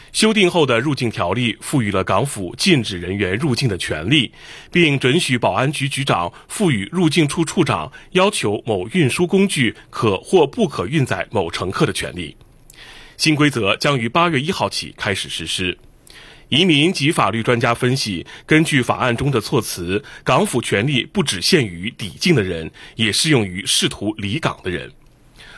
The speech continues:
多名律师、商人及政治人士均对该法案表示强烈忧虑，质疑有关做法是将中国大陆管制式的出境禁令延伸至香港。香港保安局强调，修订的目的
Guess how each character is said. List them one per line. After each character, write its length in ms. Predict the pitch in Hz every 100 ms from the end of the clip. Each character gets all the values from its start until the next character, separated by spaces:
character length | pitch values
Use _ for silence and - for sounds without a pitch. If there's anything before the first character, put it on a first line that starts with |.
| - -
多 160 | - 180
名 180 | 156 131
律 160 | 160
师、 380 | 120 - 135 139
商 300 | - - 185
人 260 | 160 92 92
及 200 | - 110
政 180 | 214 160
治 80 | 110
人 180 | 87
士 320 | 90 - 110 85 - -
均 180 | 160 151
对 220 | 143 120
该 180 | 151 147
法 200 | 131 80
案 200 | 117 92
表 180 | - 78
示 240 | - 101
强 240 | - 92 101
烈 140 | 113
忧 200 | 113 131
虑， 240 | 151 113 - - - -
质 200 | - 208
疑 180 | 143 151
有 100 | 151
关 200 | 104 156
做 180 | 175 147
法 260 | 113 92 -
是 160 | - 135
将 260 | 139 139
中 180 | 143 190
国 160 | 147 117
大 160 | 139
陆 160 | 120 110
管 320 | - 123 92
制 180 | 98 180
式 160 | 139 120
的 180 | 98 95
出 220 | - 202
境 320 | 196 139 95 _
禁 260 | - 202 104
令 220 | 120 92 - -
延 180 | 110 95
伸 180 | - 120
至 160 | 104 87
香 220 | 110 101
港。 200 | 95 - - - _ - - - - - -
香 200 | - 156
港 160 | 147 127
保 120 | 120
安 180 | 98 127
局 140 | 113
强 200 | 110 87
调， 280 | 95 120 98 - -
修 180 | - 233
订 140 | 214
的 100 | 120
目 180 | 175 139
的 220 | 107